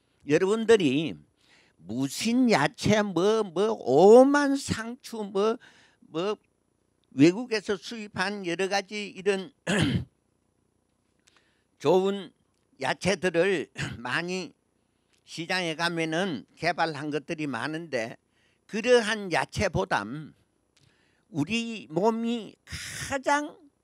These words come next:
원하는 것이 그 민들레가 갖고 있는 성분들입니다. 근데 이 민들레는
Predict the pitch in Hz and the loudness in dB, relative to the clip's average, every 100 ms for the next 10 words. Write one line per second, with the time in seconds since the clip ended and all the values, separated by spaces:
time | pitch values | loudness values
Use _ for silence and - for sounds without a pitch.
0 | _ _ _ _ _ 135 160 185 196 175 | _ _ _ _ _ -2 0 0 -2 -6
1 | 165 165 - 190 180 - _ _ _ _ | -8 -10 -8 -12 -12 -18 _ _ _ _
2 | _ _ - 165 156 143 170 175 226 247 | _ _ -4 -2 0 -2 -2 -2 -2 0
3 | 262 226 170 175 - 180 151 147 156 151 | 0 0 -2 -8 -6 -4 -4 -4 -6 -8
4 | - 147 143 135 113 90 80 - - _ | -4 -4 -4 -10 -10 -12 -18 -20 -20 _
5 | _ _ _ _ _ _ _ _ _ - | _ _ _ _ _ _ _ _ _ -4
6 | 220 233 233 254 185 208 262 269 277 214 | 4 4 4 2 2 0 -2 2 2 2
7 | 131 202 135 | 0 -4 -8